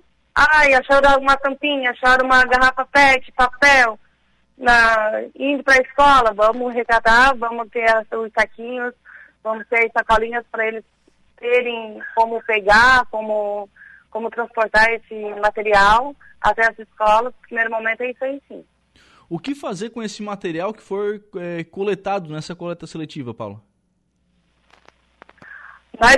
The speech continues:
Speaker 1: pretendemos juntar e vender esses materiais e o material arrecadado de cada unidade,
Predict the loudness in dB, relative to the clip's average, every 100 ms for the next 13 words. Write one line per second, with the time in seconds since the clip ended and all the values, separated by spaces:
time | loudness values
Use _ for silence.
0 | 2 0 2 4 4 4 0 -2 -6 -4
1 | -4 2 6 6 4 0 -12 _ _ _
2 | _ _ _ _ _ _ _ _ -2 2
3 | 4 4 4 4 4 4 4 4 0 -4
4 | -4 -2 2 4 4 2 -2 -8 -16 _
5 | -10 -6 -4 -2 -2 -4 -8 -2 0 2
6 | 2 4 6 4 2 0 0 0 0 2
7 | 2 0 -2 0 0 0 4 6 6 2
8 | -6